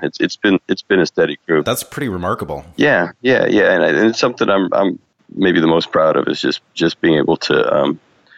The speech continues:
Speaker 1: you know, surround myself with, with, uh, friends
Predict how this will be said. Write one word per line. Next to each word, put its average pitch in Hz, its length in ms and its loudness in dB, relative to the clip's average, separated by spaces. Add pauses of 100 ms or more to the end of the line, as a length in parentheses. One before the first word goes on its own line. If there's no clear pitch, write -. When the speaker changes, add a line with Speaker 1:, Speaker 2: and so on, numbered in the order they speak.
(640)
Speaker 1:
you 95 100 2
know, 80 60 2
surround 80 400 2
myself 78 480 0
with, 80 240 0 (160)
with, 71 380 0
uh, 80 180 2 (320)
friends 85 580 0